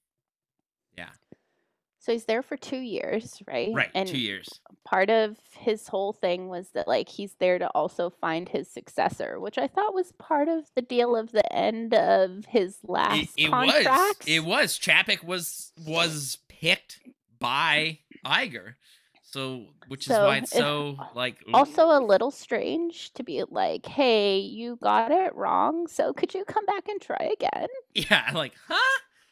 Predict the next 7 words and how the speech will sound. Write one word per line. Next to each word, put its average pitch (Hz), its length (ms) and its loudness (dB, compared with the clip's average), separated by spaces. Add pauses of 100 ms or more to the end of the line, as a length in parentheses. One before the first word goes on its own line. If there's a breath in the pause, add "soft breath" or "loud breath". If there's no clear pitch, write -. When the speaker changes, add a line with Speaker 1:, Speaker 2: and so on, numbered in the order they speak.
(160)
Speaker 1:
I 202 120 -4
don't, 254 280 -6 (120)
that 190 160 -2
doesn't 214 260 -6
usually 160 360 -8
happen." 101 360 -6
So, 101 480 -12